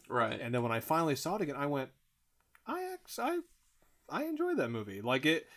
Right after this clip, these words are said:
Speaker 2: it, it's never one of his films I go to.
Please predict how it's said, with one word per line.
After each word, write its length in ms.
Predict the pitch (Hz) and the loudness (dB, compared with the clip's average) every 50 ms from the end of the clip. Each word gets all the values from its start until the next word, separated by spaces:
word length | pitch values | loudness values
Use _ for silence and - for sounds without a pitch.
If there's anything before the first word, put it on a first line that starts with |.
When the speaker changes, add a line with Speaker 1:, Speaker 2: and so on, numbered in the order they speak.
| - - - _ _ - | -20 -20 -20 _ _ -2
Speaker 2:
it, 240 | 143 147 - - _ _ _ _ _ _ | -2 -2 -2 -4 _ _ _ _ _ _
it's 220 | 165 160 - - | -2 -2 0 2
never 260 | 156 151 151 151 156 | 4 4 6 6 6
one 240 | 143 127 131 135 135 | 6 6 4 4 4
of 120 | 127 117 120 | 4 4 2
his 180 | 127 120 - | 0 0 0
films 260 | - 131 127 127 123 | 0 0 0 2 2
I 120 | 120 113 107 | 0 0 0
go 200 | 104 110 113 120 | 0 0 0 2
to. 300 | - - 131 131 143 143 | 2 4 2 2 2 0